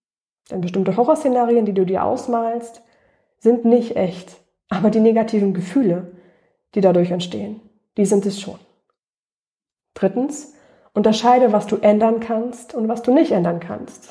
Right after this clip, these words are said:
Das waren die drei Kreise, wo du einsortieren kannst, was kannst du verändern und was nicht. Viertens, lass das los, was du nicht ändern kannst.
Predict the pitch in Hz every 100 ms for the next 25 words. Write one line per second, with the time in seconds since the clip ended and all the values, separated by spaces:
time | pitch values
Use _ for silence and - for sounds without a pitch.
0 | _ 226 226 240 233 254 254 247 240 180
1 | - 180 - - - - 185 190 180 185
2 | 180 - 180 180 180 175 175 - - -
3 | - 202 214 - - - _ _ _ -
4 | 202 202 - - 180 175 - 170 - 220
5 | - _ _ _ _ _ _ _ _ _
6 | - 220 233 240 240 - - _ _ _
7 | _ - 196 196 - - 185 180 - 185
8 | 180 185 202 214 - - - _ - 180
9 | 175 190 185 185 180 185 175 170 185 175
10 | - - - _